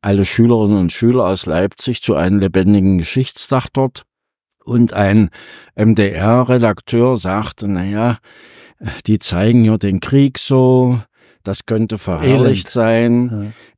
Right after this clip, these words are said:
Speaker 1: Ich möchte das Leid des Krieges zeigen und du kommst heute Abend in die Tagesschau.“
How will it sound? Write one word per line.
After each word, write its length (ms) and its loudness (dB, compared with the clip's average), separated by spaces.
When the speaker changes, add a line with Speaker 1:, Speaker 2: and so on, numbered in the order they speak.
Speaker 1:
Ich 240 2
möchte 640 0
das 360 -8
Leid 440 -2
des 200 -2
Krieges 520 0
zeigen 580 2
und 260 0
du 100 4
kommst 440 0
heute 280 0
Abend 280 -2
in 100 -2
die 120 -4
Tagesschau.“ 720 -6